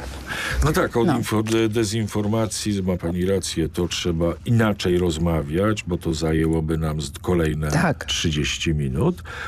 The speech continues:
Speaker 1: ale rozmawiajmy wobec tego, jak się obronić przed
Speaker 2: Mhm.
Speaker 1: tym, y, jak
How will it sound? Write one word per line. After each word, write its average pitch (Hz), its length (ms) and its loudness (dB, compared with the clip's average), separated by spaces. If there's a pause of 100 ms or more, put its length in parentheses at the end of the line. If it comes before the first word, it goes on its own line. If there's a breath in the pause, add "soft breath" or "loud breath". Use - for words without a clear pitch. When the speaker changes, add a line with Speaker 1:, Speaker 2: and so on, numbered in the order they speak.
(140 loud breath)
Speaker 1:
ale 110 200 2
rozmawiajmy 107 640 2
wobec 107 360 0
tego, 117 180 0
jak 113 200 2
się - 180 -2
obronić 101 600 0
przed 80 320 -2 (100)
Speaker 2:
Mhm. 165 340 4
Speaker 1:
tym, 87 100 -4
y, 85 800 -4
jak 85 120 -2